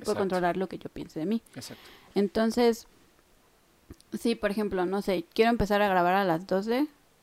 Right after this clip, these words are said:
Speaker 1: pues mi casa no es una casa muy grande, tampoco es una casa pequeña en la que no tenga como mi espacio propio, ¿no?
Speaker 2: Ujú.
Speaker 1: Afortunadamente puedo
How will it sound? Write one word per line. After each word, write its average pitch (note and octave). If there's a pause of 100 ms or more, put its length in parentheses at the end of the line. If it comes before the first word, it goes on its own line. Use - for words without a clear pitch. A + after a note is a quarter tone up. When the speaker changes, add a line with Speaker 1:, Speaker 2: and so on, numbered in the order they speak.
(140)
Speaker 1:
pues G#3
mi G3
casa C4
no G3+
es G3+
una F#3+
casa F#3
muy F#3+
grande, G#3+ (180)
tampoco F3
es G3
una F#3
casa F#3
pequeña F#3+
en G3+
la E3+
que E3 (400)
no F3
tenga E3
como E3+
mi E3+
espacio F3+
propio, F3+
¿no? G3+ (180)
Speaker 2:
Ujú. B2+ (140)
Speaker 1:
Afortunadamente G3+ (180)
puedo G3+